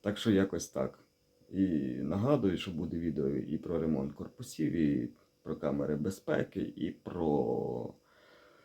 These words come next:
ой, і про сонячну, і про міні-сонячну електростанцію. Коротше, все буде. Міні-сонячна електростанція, забіжу наперед, модернізована. Тиждень сонця взагалі не було, нічого не сіло, все працює.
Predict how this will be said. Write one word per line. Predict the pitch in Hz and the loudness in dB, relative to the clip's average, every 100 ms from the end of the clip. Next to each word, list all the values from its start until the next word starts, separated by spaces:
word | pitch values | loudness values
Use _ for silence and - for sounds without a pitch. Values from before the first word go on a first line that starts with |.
| _ _ _ _ _ _ _ - | _ _ _ _ _ _ _ 0
ой, | 127 123 117 117 | 6 8 10 8
і | |
про | 113 113 | 6 0
сонячну, | 127 120 113 - 120 104 - - | 6 8 8 6 4 4 0 -4
і | 123 | -2
про | 117 120 113 107 | 4 8 8 10
міні-сонячну | 113 113 110 104 101 - - - - 110 101 98 101 | 10 10 10 6 0 -6 -16 -18 -6 0 0 2 2
електростанцію. | 101 - 120 - 151 143 113 | 2 0 -8 2 2 2 -2
Коротше, | 107 107 101 98 | -2 0 0 -4
все | - 104 | -6 -6
буде. | 82 85 71 71 - _ _ - _ _ - - _ - - - | -4 -4 -4 -6 -10 _ _ -20 _ _ -20 -20 _ -20 -18 2
Міні-сонячна | 110 127 110 120 110 104 104 | 4 4 4 6 6 6 6
електростанція, | 98 98 95 - 95 92 90 78 | 4 4 -6 -2 0 0 -2 -6
забіжу | 85 101 92 | -4 -2 2
наперед, | 95 - 85 85 92 | 2 2 -2 -2 4
модернізована. | 104 104 101 98 95 104 107 120 117 - | 4 6 8 8 6 6 6 6 2 -2
Тиждень | 127 107 92 90 | 4 4 4 -2
сонця | - 110 95 90 | -2 2 2 0
взагалі | 73 71 95 95 120 | -8 -4 0 2 2
не | 139 | 2
було, | 107 110 87 | 2 0 0
нічого | 82 92 - 87 80 | -2 -4 -4 -6 -4
не | 80 | -4
сіло, | 78 69 - - | -6 -8 -8 -8
все | - 76 | -8 -8
працює. | - 67 - 50 | -6 -8 -8 -10